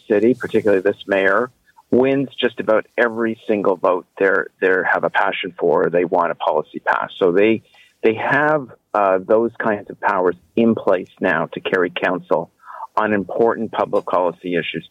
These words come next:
to the mayor. Um, if this is, uh, an effort to, um, accelerate the building of housing, I don't, I don't really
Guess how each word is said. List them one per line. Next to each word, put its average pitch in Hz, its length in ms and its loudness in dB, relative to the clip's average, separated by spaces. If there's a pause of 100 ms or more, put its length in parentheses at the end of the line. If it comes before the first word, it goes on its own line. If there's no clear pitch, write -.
(120)
to 98 200 -4
the 82 100 -6
mayor. 90 460 0 (800)
Um, 123 320 0 (140)
if 139 240 2
this 185 200 0
is, 139 180 0
uh, 113 360 4
an 98 160 0
effort 113 340 -2 (180)
to, 92 420 2
um, 90 340 0
accelerate 107 800 2
the - 60 -10
building 87 380 -2
of 78 60 -4
housing, 95 600 -2 (100)
I 113 140 2
don't, 127 200 0 (120)
I 127 120 0
don't 131 160 0
really 110 260 -4